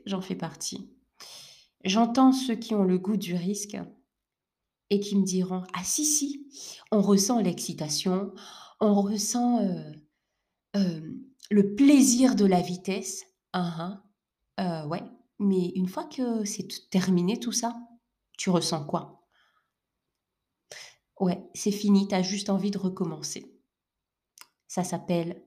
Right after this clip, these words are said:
l'éphémère. Est-ce que tu as envie d'être dans l'éphémère tout le temps ? De tout le temps chercher des, de l'adrénaline et des sensations fortes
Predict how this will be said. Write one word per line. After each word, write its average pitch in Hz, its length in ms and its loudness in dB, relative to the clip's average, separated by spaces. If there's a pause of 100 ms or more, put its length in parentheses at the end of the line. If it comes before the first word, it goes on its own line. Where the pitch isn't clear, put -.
l'éphémère. 180 760 0 (2250)
Est-ce 202 240 2
que 190 120 0
tu 185 220 -2
as 170 100 6
envie 170 300 0
d'être 226 300 -2
dans 185 120 2
l'éphémère 202 800 2
tout 214 100 -8
le 196 120 -4
temps ? 240 320 -8 (480)
De 185 120 2
tout 190 200 2
le 202 100 2
temps 233 140 4
chercher 233 500 2
des, 196 260 2
de 190 140 8
l'adrénaline 202 800 6
et 196 80 6
des 180 120 4
sensations 180 720 -2
fortes - 600 -6